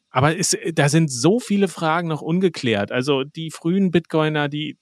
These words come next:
haben ja auch gesagt, in, in fünf bis zehn Jahren wird's halt kein traditionelles Geld mehr geben, das Fiat-Geld, Euro und Dollar,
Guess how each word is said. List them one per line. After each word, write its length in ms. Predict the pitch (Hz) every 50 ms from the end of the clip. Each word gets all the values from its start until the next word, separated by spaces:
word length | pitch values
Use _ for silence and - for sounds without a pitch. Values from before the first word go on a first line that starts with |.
| _ -
haben 160 | 127 127 151
ja 80 | 147 107
auch 160 | 123 139 -
gesagt, 380 | - 143 127 135 131 131 - -
in, 200 | 127 139 143 -
in 160 | - 131 135
fünf 280 | - - 147 147 - -
bis 160 | - 131 -
zehn 240 | - - 143 139 127
Jahren 360 | 117 110 117 127 135 120 107
wird's 220 | 123 147 - -
halt 200 | - 127 120 - _ _ _ _ _ -
kein 360 | - 120 120 117 120 123 -
traditionelles 720 | - - - 120 139 139 - - 120 110 104 107 104 - -
Geld 240 | 107 104 110 -
mehr 120 | 110 104 104
geben, 280 | 98 101 98 98 98
das 140 | 98 95 -
Fiat-Geld, 680 | - - 135 120 113 107 98 - - 95 95 95 101
Euro 320 | 98 101 104 104 104 107 98
und 160 | 98 101 -
Dollar, 180 | 98 98 101